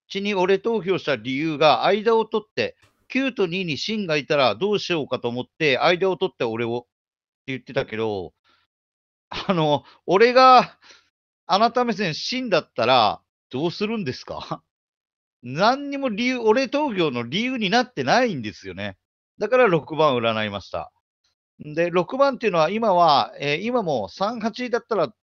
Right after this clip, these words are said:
どうのこうのとか何を言ってるか全然わからないでしょ？もうね、六言ってください。で、えーっと、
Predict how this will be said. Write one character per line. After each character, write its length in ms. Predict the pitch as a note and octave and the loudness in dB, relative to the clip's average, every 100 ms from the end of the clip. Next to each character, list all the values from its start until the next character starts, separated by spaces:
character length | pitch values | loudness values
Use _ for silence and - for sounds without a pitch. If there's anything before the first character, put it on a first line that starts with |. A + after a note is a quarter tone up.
| _ | _
ど 160 | C#3+ E3+ | -6 -6
う 20 | |
の 120 | F3+ | -4
こ 140 | D#3+ F#3+ | -4 -4
う 20 | |
の 180 | C#3+ A#2 | -4 -6
と 100 | G2+ | -6
か 120 | G2+ | -4
何 280 | C3 A#3+ F#4 | -2 -2 0
を 80 | B3 | -2
言 120 | E3 | -2
っ 20 | |
て 140 | - C3 | -4 -6
る 60 | |
か 120 | A2+ - | -6 -6
全 340 | - G#3 C4+ | 0 0 0
然 180 | B3+ C#4 | -4 0
わ 120 | B3+ | 0
か 80 | B3 | 2
ら 100 | C4+ | 0
な 100 | A3+ | 0
い 40 | C3 | -4
で 80 | |
し 100 | G2 | -6
ょ？ 200 | D#2+ E2+ _ _ _ _ _ _ _ _ _ _ _ _ _ _ _ - A#2+ _ | -16 -20 _ _ _ _ _ _ _ _ _ _ _ _ _ _ _ -20 -20 _
も 200 | D#3 F#3 | -8 -6
う 40 | |
ね、 280 | C#3+ B2+ A2 | -2 -2 -2
六 300 | B2 D#3+ - | -4 -4 -4
言 100 | C4 | -6
っ 20 | E3+ | -6
て 200 | _ F3+ | _ -2
く 100 | G#3 | -2
だ 80 | |
さ 200 | F#3+ G3+ | 4 4
い。 240 | F3 C#3 - _ _ _ _ _ _ _ _ - | 4 2 -2 _ _ _ _ _ _ _ _ -4
で、 80 | G3+ | -4
え 640 | A3+ G3+ F#3+ F3 E3+ E3 D#3+ | -2 -2 0 2 2 0 -2
ー 20 | |
っ 40 | _ _ _ _ | _ _ _ _
と、 400 | D#3+ F3 A3 | 0 0 -2